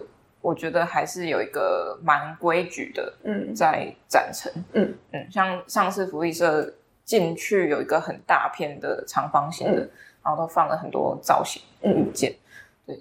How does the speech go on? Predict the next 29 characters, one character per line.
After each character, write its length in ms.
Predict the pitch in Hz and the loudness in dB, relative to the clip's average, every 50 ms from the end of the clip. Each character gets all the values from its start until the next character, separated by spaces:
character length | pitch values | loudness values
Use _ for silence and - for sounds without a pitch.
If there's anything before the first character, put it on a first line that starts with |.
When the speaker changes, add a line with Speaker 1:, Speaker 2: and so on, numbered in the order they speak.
| - - | -12 -6
Speaker 1:
然 100 | 165 170 | -2 -2
后 60 | 180 | 2
这 140 | 180 185 185 | 4 4 4
次 360 | 180 - 196 190 175 170 - - | 4 4 2 2 2 2 0 0
反 200 | - 147 147 160 | 0 2 2 2
而 60 | 202 | 2
是 80 | 220 220 | 0 0
选 160 | 220 160 139 | 2 2 4
用 180 | 151 165 156 | 4 4 4
比 80 | 151 151 | 2 2
较 400 | 143 147 143 147 147 143 - - - _ _ - | 2 2 4 4 2 0 -4 -10 -16 _ _ -12
很 120 | 156 151 | -8 -2
像 680 | 190 185 190 185 180 170 165 165 160 156 151 160 160 | 2 2 2 2 2 0 -4 -4 -6 -8 -8 -10 -10
水 480 | - - - 170 147 127 - - - - _ _ _ _ _ _ _ - | -8 -2 4 4 6 6 4 0 -6 -12 _ _ _ _ _ _ _ 0
或 80 | 190 | 2
是 140 | 196 202 196 | 4 4 4
一 40 | 185 | 4
种 280 | 180 160 143 - - - - - _ _ _ _ _ - | 4 2 0 -2 -4 -10 -16 -20 _ _ _ _ _ -12
摊， 340 | - - 185 175 175 175 - - | -2 4 4 4 4 2 -6 -10
一 80 | - | -8
摊 400 | - 240 208 190 165 165 170 170 | -4 0 4 4 4 4 2 0
东 200 | 180 156 151 160 | 0 0 0 -2
西 220 | 165 - 143 143 147 | -8 -8 -8 -4 0
在 140 | 156 147 | 2 2
那 100 | 147 143 | 2 2
边 240 | - - - - - - 196 - - - - _ - | 0 -2 -4 -4 0 0 0 0 -2 -6 -18 _ -8
的 100 | - - | -6 -2
感 300 | - - - - - 190 | 2 2 2 2 0 -10
觉。 140 | - - | -14 -14